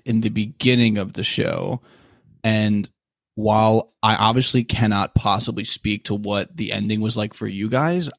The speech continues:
I am perfectly fine with have watching it, the heist, then the immediate aftermath of the heist, and then Pink being the, the six months after and that full ending.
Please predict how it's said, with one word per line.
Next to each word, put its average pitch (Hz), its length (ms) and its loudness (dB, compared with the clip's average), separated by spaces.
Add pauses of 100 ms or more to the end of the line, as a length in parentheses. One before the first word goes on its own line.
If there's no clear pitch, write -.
(500)
I 131 260 2
am 123 280 4
perfectly 143 560 2
fine 107 680 -2 (420)
with 107 180 0 (200)
have 107 180 2
watching 104 440 0
it, 101 200 -2 (460)
the 107 80 -2
heist, 104 500 0 (340)
then 107 100 -2
the 110 80 4
immediate 104 340 4
aftermath 98 440 0
of 110 80 -8
the 95 100 -2
heist, - 440 -4 (100)
and 101 160 -4
then 98 320 0 (340)
Pink 110 340 0
being 104 260 2
the, 104 140 0
the - 160 -6
six - 320 -4
months 104 240 -2
after 110 280 0
and 107 100 2
that 95 140 -4
full 107 260 0
ending. 139 360 0